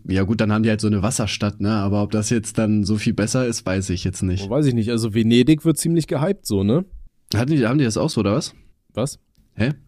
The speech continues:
Speaker 1: Die, sta-, die haben doch keine, keine Häuser auf Stelzen, oder? In
Speaker 2: Nein, nein,
Speaker 1: Venedig.
Speaker 2: aber Venedig ist halt eine Stadt mit sehr viel Wasser und da fahren sehr viele Leute hin, damit sie sich das angucken
Speaker 1: Ja,
Speaker 2: können.
Speaker 1: aber wenn der Spiegel jetzt um zehn Meter steigt oder fünf, das ist ja alles fünf Meter unter Wasser, das, dann ist ja,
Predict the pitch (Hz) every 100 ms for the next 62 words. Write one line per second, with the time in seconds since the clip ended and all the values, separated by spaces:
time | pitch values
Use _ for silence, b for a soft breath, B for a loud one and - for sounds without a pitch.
0 | _ 95 - 95 92 85 90 95 101 92
1 | 90 85 82 98 87 98 95 - 90 117
2 | - 82 92 113 117 131 143 123 117 120
3 | 113 113 123 131 123 135 127 - 147 170
4 | 127 131 135 120 143 165 147 135 147 143
5 | 139 147 147 127 135 156 143 160 165 156
6 | 139 143 139 139 156 147 143 - - 104
7 | 110 113 110 110 110 135 127 123 113 110
8 | 107 131 131 131 131 110 - 131 120 104
9 | 101 131 110 - - 101 107 101 113 139
10 | 131 131 127 120 113 110 127 113 101 107
11 | 104 107 110 107 101